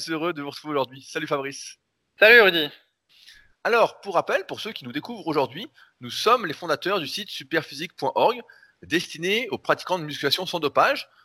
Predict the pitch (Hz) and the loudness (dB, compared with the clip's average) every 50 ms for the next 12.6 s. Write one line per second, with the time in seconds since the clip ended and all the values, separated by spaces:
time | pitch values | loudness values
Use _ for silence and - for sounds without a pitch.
0 | _ _ _ - 110 107 - 185 - 165 117 104 - 95 - - 110 117 - - | _ _ _ -6 -6 -6 -6 -6 -8 -8 -8 -8 -10 -12 -12 -10 -10 -10 -8 -8
1 | 156 180 151 107 98 - _ - - 220 240 233 190 139 110 - - - - 143 | -6 -4 -2 -2 -2 -2 _ 2 4 4 6 4 4 0 -4 -8 -6 -2 -2 -2
2 | - - - 170 185 151 120 104 98 147 160 160 147 113 110 123 175 - - - | 0 0 0 0 0 0 -2 -2 0 0 -2 -2 -2 0 0 0 0 0 -4 -14
3 | - - 120 104 104 139 139 120 107 104 104 - 117 113 - 156 175 170 139 107 | -18 -14 -10 -4 -2 -2 -2 -2 -2 -6 -6 -6 -8 -6 -4 -4 -4 -4 -4 -6
4 | 131 160 151 135 147 131 147 156 160 151 123 107 98 - - 175 - - - 156 | -6 -6 -6 -8 -6 -2 -2 0 0 0 -2 -2 0 2 2 2 2 0 -4 -6
5 | 147 - 135 127 - - 185 - - - _ _ - - - - - _ - 123 | -6 -6 -6 -4 0 2 2 2 0 -2 _ _ -20 -20 -20 -20 -12 _ 2 4
6 | 160 175 - 165 139 - - 214 180 131 185 196 - - - 151 123 - 113 113 | 4 4 4 2 0 0 0 -2 -2 -2 -4 -6 -6 -4 -4 -4 -4 -6 -8 -12
7 | 151 214 - - - _ - - - _ _ _ - 131 160 151 151 147 135 139 | -12 -12 -12 -14 -18 _ -20 -20 -20 _ _ _ -14 -10 -2 2 4 4 4 2
8 | 160 175 185 202 190 - 123 123 - - - 143 156 165 185 180 135 117 123 113 | -2 -6 -6 -6 -6 -6 -6 -6 -6 -6 -8 -8 -8 -8 -8 -10 -8 -8 -8 -6
9 | - - 143 139 127 - 131 131 156 180 165 - - - - 123 135 131 110 98 | -6 -4 -4 -4 -2 0 -2 -2 -2 -2 -8 -14 -16 -14 -10 -8 -8 -8 -6 -8
10 | 104 143 190 202 202 190 156 131 - - - 139 156 196 - - - _ - - | -8 -6 -4 -2 0 2 2 2 0 0 -8 -10 -12 -12 -12 -14 -20 _ -20 -20
11 | - _ _ _ - 101 101 101 98 98 95 95 92 92 92 90 87 - _ - | -20 _ _ _ -2 2 2 4 6 6 6 4 4 4 2 2 0 -4 _ -20
12 | - - - _ - 110 120 143 165 180 - - | -20 -20 -20 _ -4 0 2 2 2 2 0 -4